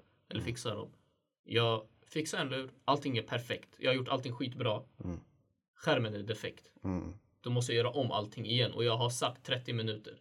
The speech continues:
Speaker 2: Mm.
Speaker 1: Och det här har gått tju-, tagit tjugo. Och sen
Speaker 2: Mm.
Speaker 1: så är skärmen defekt.
Speaker 2: Mm.
Speaker 1: Då är det så, ja, men det kommer ta tio minuter till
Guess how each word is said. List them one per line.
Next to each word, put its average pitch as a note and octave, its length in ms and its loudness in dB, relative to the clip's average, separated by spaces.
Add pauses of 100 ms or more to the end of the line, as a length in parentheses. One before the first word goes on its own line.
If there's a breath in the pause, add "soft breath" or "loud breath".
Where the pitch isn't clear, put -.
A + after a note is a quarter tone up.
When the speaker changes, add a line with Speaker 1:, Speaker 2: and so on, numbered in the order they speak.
(140)
Speaker 2:
Mm. F2 180 -2 (220)
Speaker 1:
Och A#2 120 0
det B2 60 2
här C3 140 6
har A#2 60 4
gått A2+ 160 -2
tju-, - 160 -8
tagit A2 260 -2
tjugo. G#2+ 420 -4 (320 soft breath)
Och - 140 -2
sen C3+ 80 0
Speaker 2:
Mm. B2 40 0
Speaker 1:
så B2+ 80 -2
är A#2 60 2
skärmen A2+ 300 0
defekt. - 380 -8 (320)
Speaker 2:
Mm. F#2 360 -2 (220)
Speaker 1:
Då C#3 180 4
är C#3 40 6
det C3+ 60 4
så, B2+ 80 0
ja, B2+ 80 8
men B2 120 2
det C3+ 60 2
kommer C3 140 2
ta B2+ 100 -2
tio A#2+ 200 0
minuter A#2 240 -2
till B2 400 0